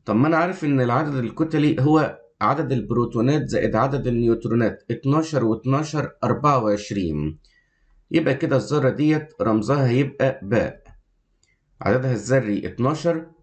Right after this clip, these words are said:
عددها الكتلي أربعة وعشرين، عدد النيوترونات فيها اتناشر.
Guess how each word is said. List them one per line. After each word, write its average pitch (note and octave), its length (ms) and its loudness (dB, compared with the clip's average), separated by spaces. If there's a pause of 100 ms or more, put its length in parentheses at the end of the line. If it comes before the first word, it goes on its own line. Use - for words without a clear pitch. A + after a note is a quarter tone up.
عددها B2 400 0
الكتلي G#2 560 -2
أربعة B2+ 380 2
وعشرين، D3+ 640 -2 (180)
عدد C#3+ 340 0
النيوترونات A#2+ 640 0
فيها C3+ 440 0
اتناشر. F#2 600 -4